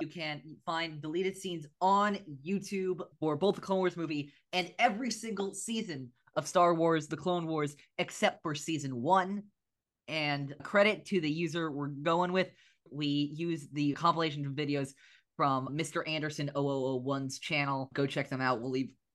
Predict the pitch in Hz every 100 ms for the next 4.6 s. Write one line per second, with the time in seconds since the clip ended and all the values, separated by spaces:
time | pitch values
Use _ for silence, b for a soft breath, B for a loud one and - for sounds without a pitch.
0 | _ _ _ - 208 190 156 170 170 165
1 | 156 147 151 143 143 - 175 165 147 143
2 | 139 131 156 - 127 139 139 135 175 151
3 | 160 156 147 143 b b b - 151 139
4 | - 180 208 202 190 185